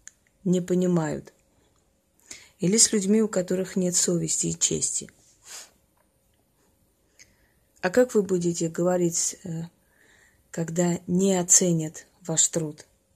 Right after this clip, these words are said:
Разве я мало дарила людям? Мало помогла? Вы помните, сколько было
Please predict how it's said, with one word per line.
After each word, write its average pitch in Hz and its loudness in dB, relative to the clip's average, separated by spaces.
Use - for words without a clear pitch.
Разве 175 2
я 175 4
мало 170 2
дарила 160 -2
людям? 170 -4
Мало 175 4
помогла? 160 -4
Вы 170 0
помните, 233 4
сколько 180 -2
было 170 2